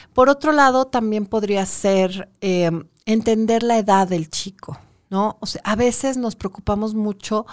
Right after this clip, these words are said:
por, eh, un juguete en particular y no es acorde a la edad del pequeño, ¿no? O de la chica, de la niña. Entonces, tenemos que tomar en cuenta la edad de nuestro hijo, qué le gusta a él,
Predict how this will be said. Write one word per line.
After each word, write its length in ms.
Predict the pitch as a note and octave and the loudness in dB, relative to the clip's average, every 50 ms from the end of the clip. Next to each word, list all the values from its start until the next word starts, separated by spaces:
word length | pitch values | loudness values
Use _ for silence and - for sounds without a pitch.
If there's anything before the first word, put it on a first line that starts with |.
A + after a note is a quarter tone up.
| - - - - - - - - - - _ | -20 -20 -20 -20 -20 -20 -20 -20 -20 -2 _
por, 540 | - A3+ A3 G#3+ A3 A3+ A#3 A3+ A3+ - _ _ _ _ _ _ _ - | 8 8 10 10 8 6 4 2 0 -6 _ _ _ _ _ _ _ -6
eh, 300 | G3+ G3+ G3 F#3+ F#3+ F#3+ | -2 0 0 0 0 0
un 160 | - A3 A#3+ G#3 | 0 -2 0 0
juguete 420 | B3 B3+ A#3 G#3 G#3+ G3 - G#3 | 0 0 0 2 0 0 0 -2
en 80 | G3 F#3+ | -2 0
particular 800 | G3 F3+ F3+ - - E3+ - F#3 F#3 F#3 F#3 F#3+ G#3+ - - _ _ | -2 -4 -4 -6 -12 -8 -4 -2 0 0 0 0 0 -2 -6 _ _
y 140 | - A3 A3+ | -2 0 2
no 120 | A#3 B3 | 2 2
es 160 | B3 A#3+ - C4 | 2 0 0 -4
acorde 400 | A#3+ - - A#3+ A3+ A3 A3 A3+ | -6 -4 -2 0 0 2 2 0
a 40 | |
la 120 | G#3+ G3+ F#3+ | 0 0 0
edad 200 | F#3 F#3 F#3 F#3+ | 0 0 0 -2
del 120 | F#3+ F#3+ | -2 -4
pequeño, 680 | F#3+ - F#3+ - - G3+ G3 F#3+ F#3 E3+ - - - _ _ - | -4 -8 -10 -6 -4 -2 -2 -2 -2 -4 -6 -10 -18 _ _ -8
¿no? 200 | F#3 F#3+ G3+ E3+ | -4 -4 -2 0
O 60 | F#3+ | 0
de 120 | F#3+ F3+ | 0 0
la 180 | E3+ E3+ E3 E3 | 0 -2 -4 -4
chica, 500 | - - A3 G#3 G3 - - - - - - - | -6 -6 -6 -6 -6 -8 -14 -18 -18 -20 -14 -8
de 100 | F#3+ F3 | -6 -4
la 120 | F3 E3+ | -2 -2
niña. 460 | E3+ F3+ F#3 F#3+ F#3+ F#3+ F3 - - - - - - - - - - - - | -2 0 0 0 0 0 -2 -4 -8 -14 -20 -20 -20 -20 -20 -18 -18 -18 -8
Entonces, 420 | - - A#3+ A3+ C4+ C4+ C4 - - - - _ - | -4 -2 0 0 0 -2 -2 -4 -12 -20 -20 _ -6
tenemos 340 | B3+ B3 C#4 D4 E4 F4 | -4 -2 0 -2 -2 -2
que 100 | - D#4+ | -4 -4
tomar 260 | - - G#3+ G3+ G3+ G#3+ | -4 -2 -2 -2 -2 -2
en 120 | G#3+ G#3+ | -4 -4
cuenta 540 | G#3+ - G#3+ G3+ G3+ F#3+ G#3 G#3+ G#3+ - - _ | -4 -4 -4 -4 -4 -4 -4 -4 -4 -4 -8 _
la 180 | - G3 F#3+ F#3+ | -6 -2 -2 0
edad 320 | F#3 F#3+ G3 G3+ G#3 G#3 - - _ _ _ _ _ _ _ _ _ _ _ _ - | 0 2 2 0 0 -2 -4 -10 _ _ _ _ _ _ _ _ _ _ _ _ -2
de 100 | G#3 G#3 | 0 2
nuestro 520 | G#3 G#3 A3 A#3 A3+ A3 - - G3 F3+ | 2 4 2 2 2 0 -2 -2 -2 0
hijo, 580 | F3+ F3+ F3 E3 - - F3+ F3 F#3 A3 - _ _ _ _ _ _ _ _ _ _ _ _ _ _ - | 0 -2 -2 -6 -4 -2 0 0 0 -2 -4 _ _ _ _ _ _ _ _ _ _ _ _ _ _ 0
qué 140 | - - - | 2 4 4
le 160 | - D#4 C#4+ | 6 4 2
gusta 540 | G3+ G#3 G#3 A#3+ B3+ A#3 - - - - F3+ | 2 0 0 0 0 -2 -4 -4 -2 0 0
a 120 | F3 E3+ | 2 2
él, 400 | E3 E3 D#3+ E3 F3+ A3 C#4+ - | 2 2 2 2 0 -2 -6 -10